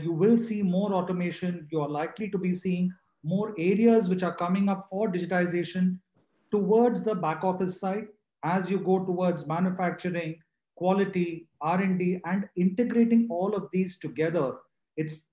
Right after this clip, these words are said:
it's not that it was not there earlier, but they were silos. You are likely to see more of it happening where you're getting all of this to come together. A lot more on analytics coming in and basic amount of things coming to say, how can you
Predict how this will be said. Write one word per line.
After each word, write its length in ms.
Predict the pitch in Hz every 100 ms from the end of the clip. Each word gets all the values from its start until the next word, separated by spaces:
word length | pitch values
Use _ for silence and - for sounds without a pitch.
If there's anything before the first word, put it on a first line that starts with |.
| -
it's 180 | 151 -
not 220 | 185 196
that 100 | 202
it 60 | 185
was 180 | 160 135
not 240 | 156 180
there 140 | 190
earlier, 320 | 190 190 202 190
but 200 | 185 185
they 120 | 190
were 200 | 190 190
silos. 800 | - 170 165 165 123 113 - - _ _ _ _ _ -
You 140 | 147
are 100 | 170
likely 400 | 165 170 185 226 220
to 80 |
see 200 | 190 196
more 260 | 185 180 190
of 120 | 196
it 120 | 190 185
happening 440 | 170 185 185 185
where 180 | 175 170
you're 240 | 165 160 -
getting 240 | 147 180
all 180 | 175 165
of 120 | 180
this 140 | 170 -
to 80 | 156
come 260 | - 151
together. 400 | 151 147 147 175 180 _ _ _ _ -
A 80 | 185
lot 360 | 185 220 226
more 340 | 240 247 240 240
on 140 | 143 160
analytics 560 | 190 226 185 156 -
coming 280 | - 165 170
in 260 | 175 180 185 _ _ -
and 280 | 180 185 135
basic 380 | 165 180 233
amount 340 | 220 208 214 202
of 160 | 185
things 220 | 196 196 -
coming 260 | 190 190
to 60 | 180
say, 240 | 180 190 180
how 160 | 185 185
can 160 | 208
you 180 | 190 185